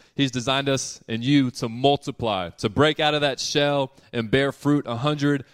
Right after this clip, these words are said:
a millionfold. That's what he wants out of us. And we see Jesus do this. So to put it simply, the key to a fruitful life is death. And it's kind of a, a par-, it's kind of interesting, isn't it?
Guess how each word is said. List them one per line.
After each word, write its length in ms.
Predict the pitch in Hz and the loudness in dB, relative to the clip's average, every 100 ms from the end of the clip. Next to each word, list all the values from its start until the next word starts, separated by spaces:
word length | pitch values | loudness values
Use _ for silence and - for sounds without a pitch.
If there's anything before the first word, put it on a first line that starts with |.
| - | -4
a 80 | 117 | -2
millionfold. 1040 | 113 135 151 143 131 - 117 98 95 90 | 0 0 2 0 -4 -2 0 2 -2 -2
That's 260 | 127 139 - | 0 0 2
what 240 | 135 - | 0 0
he 140 | 104 | -2
wants 500 | 123 123 120 113 - - _ _ - | -2 0 -2 -2 -8 -18 _ _ -2
out 160 | 117 | 0
of 120 | 110 110 | 2 2
us. 400 | 107 90 - - _ _ _ _ - | 0 -2 -12 -18 _ _ _ _ -2
And 60 | |
we 80 | 113 | 0
see 220 | 120 151 | 2 2
Jesus 460 | 131 143 135 131 - | 2 2 2 -2 -4
do 360 | - 95 135 131 | -12 2 4 4
this. 340 | 95 87 - 123 - _ _ _ _ _ _ _ _ _ | 0 -8 -14 -20 -20 _ _ _ _ _ _ _ _ _
So 260 | - 110 95 _ | -2 -2 -2 _
to 80 | - | -2
put 200 | - 170 | 2 2
it 100 | 156 | 2
simply, 300 | - 160 160 | -2 0 0
the 100 | 131 | 0
key 300 | - 170 160 | -4 -4 -2
to 160 | 151 139 | 0 -2
a 40 | |
fruitful 360 | - 156 139 127 | 0 -4 -2 0
life 360 | 131 120 - _ _ _ _ _ _ - | 0 -2 -6 _ _ _ _ _ _ -10
is 120 | 101 | -4
death. 300 | 90 127 80 _ _ _ _ _ _ _ _ _ _ | 2 2 0 _ _ _ _ _ _ _ _ _ _
And 40 | 101 | -10
it's 100 | 92 | -2
kind 200 | 131 120 | 0 0
of 80 | 107 | -2
a, 280 | _ - | _ -12
a 20 | 104 | -6
par-, 240 | - 135 | 0 0
it's 160 | 110 - | 0 -4
kind 180 | 139 | -2
of 160 | 120 104 - _ _ _ | -2 -6 -16 _ _ _
interesting, 480 | 147 143 123 104 98 | -4 -2 -4 -4 -4
isn't 160 | 101 | -4
it? 100 | 87 | -6